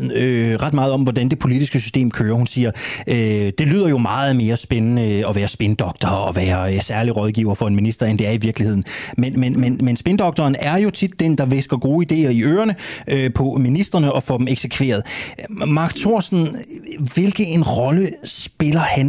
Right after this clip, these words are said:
i hele den her sag? Øh, det er jo svært at tro, at han har været helt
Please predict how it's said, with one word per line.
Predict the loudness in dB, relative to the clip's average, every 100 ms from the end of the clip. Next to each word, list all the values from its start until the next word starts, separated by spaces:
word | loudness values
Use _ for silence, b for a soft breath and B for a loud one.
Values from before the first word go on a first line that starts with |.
| 0
i | 0 2
hele | 0 0 0
den | 0
her | 0 0
sag? | -2 -4 -2 0 0 0
Øh, | 0 0
det | 2
er | 2
jo | 2
svært | -2 -2 0 0 -2 -4
at |
tro, | -4 -2 -2 -2 B B B B -6
at | -4 0 2
han | 2 -2 -4
har | 0 2
været | 2 2
helt | 2